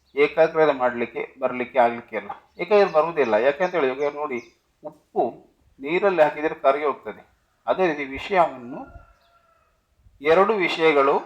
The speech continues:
ನಮ್ಮಲ್ಲಿ ಒಂದು ಕೂಡಿದ್ರೆ, ಎರಡು ವಿಷಯಗಳು ನಾವು ಒಂದನ್ನು ಒಂದು ಅದೇನ್ ಮಾಡ್ತೇವೆ, ನಮ್ಗೆ ಒಂದಕ್ಕೆ ಒಂದು ಅದು ವಿಭಿನ್ನ ರೀತಿಯಲ್ಲಿದ್ರೆ ಅಥವಾ ಒಂದೇ ರೀತಿಯಲ್ಲಿದ್ದು ವಿ-, ವಿಭಿನ್ನ ರೀತಿಯಲ್ಲಿರುವಾಗ ನಮ್ಗೆ ಅದು ಏಕಾಗ್ರತೆ ಬರ್ಲಿಕ್ಕೆ,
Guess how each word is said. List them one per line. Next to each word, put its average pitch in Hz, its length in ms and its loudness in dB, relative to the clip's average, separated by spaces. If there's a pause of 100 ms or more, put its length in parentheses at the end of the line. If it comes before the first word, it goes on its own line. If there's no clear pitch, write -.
(340)
ನಮ್ಮಲ್ಲಿ 165 460 -2
ಒಂದು 196 240 -6
ಕೂಡಿದ್ರೆ, 131 760 -4 (140)
ಎರಡು 147 260 0
ವಿಷಯಗಳು 139 540 -2
ನಾವು 123 640 -2
ಒಂದನ್ನು 156 600 -2
ಒಂದು 156 400 -4
ಅದೇನ್ 151 340 0
ಮಾಡ್ತೇವೆ, 143 300 0
ನಮ್ಗೆ 135 300 0 (3000)
ಒಂದಕ್ಕೆ 170 480 -2
ಒಂದು 160 320 -4
ಅದು 143 140 0
ವಿಭಿನ್ನ 156 480 -2
ರೀತಿಯಲ್ಲಿದ್ರೆ 156 720 0
ಅಥವಾ 165 160 0
ಒಂದೇ 156 340 -2
ರೀತಿಯಲ್ಲಿದ್ದು 139 560 -2
ವಿ-, 131 160 -10
ವಿಭಿನ್ನ 160 320 -10
ರೀತಿಯಲ್ಲಿರುವಾಗ 135 680 -2
ನಮ್ಗೆ 143 500 -2
ಅದು 131 160 -4
ಏಕಾಗ್ರತೆ 135 580 -2
ಬರ್ಲಿಕ್ಕೆ, 120 720 -14